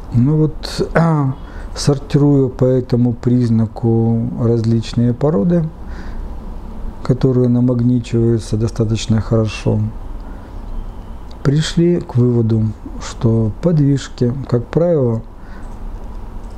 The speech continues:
достигают размеров до тридцати градусов. То есть твёрдая кора земного шара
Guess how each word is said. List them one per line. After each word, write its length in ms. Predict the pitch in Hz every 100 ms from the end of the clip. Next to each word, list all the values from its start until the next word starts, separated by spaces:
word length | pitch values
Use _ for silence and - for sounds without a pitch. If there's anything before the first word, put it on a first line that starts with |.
| - - - - - - - - - - - - - -
достигают 800 | 110 123 - 127 143 160 151 131
размеров 680 | 123 120 139 160 139 110 107
до 140 | 135
тридцати 540 | 131 120 123 - -
градусов. 760 | 135 123 107 95 90 - 90 - - - - - - -
То 100 | -
есть 340 | 110 98 - - - - - - - - - -
твёрдая 640 | 135 143 120 123 127 127 - - -
кора 360 | 123 151 185 180 - - - - - - - - -
земного 500 | 123 139 143 135 131
шара 480 | - 143 131 127